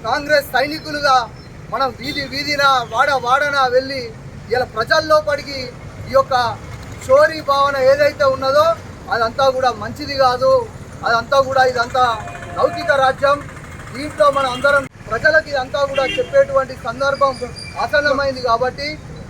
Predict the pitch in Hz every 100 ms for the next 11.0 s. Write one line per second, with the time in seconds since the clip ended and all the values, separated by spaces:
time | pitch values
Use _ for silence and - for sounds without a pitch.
0 | - 233 254 240 240 302 294 302 285 277
1 | 262 269 254 208 - - - - - -
2 | - 240 294 294 269 262 269 330 339 311
3 | 302 294 285 285 - 269 269 269 262 240
4 | 285 320 - 302 302 285 277 285 277 285
5 | 269 269 294 330 339 - - - - 202
6 | 480 539 539 508 466 466 587 554 539 277
7 | 269 247 - - - 208 226 226 269 269
8 | 254 247 247 - 240 254 240 254 233 220
9 | 262 294 277 262 254 233 240 240 202 -
10 | - - - - 226 262 262 262 269 262